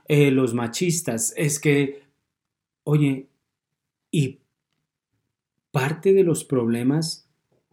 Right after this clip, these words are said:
¿no será por tu problema? ¿Por tu inmadurez?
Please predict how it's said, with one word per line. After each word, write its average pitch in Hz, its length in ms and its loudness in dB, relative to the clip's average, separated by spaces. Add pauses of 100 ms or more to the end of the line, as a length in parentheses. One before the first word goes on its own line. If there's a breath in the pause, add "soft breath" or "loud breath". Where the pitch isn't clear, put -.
(480)
¿no 127 220 -4
será 165 640 -2
por 123 360 -2
tu 254 320 2
problema? 110 720 -4 (1600)
¿Por 147 280 6
tu 143 160 4
inmadurez? 123 1040 -2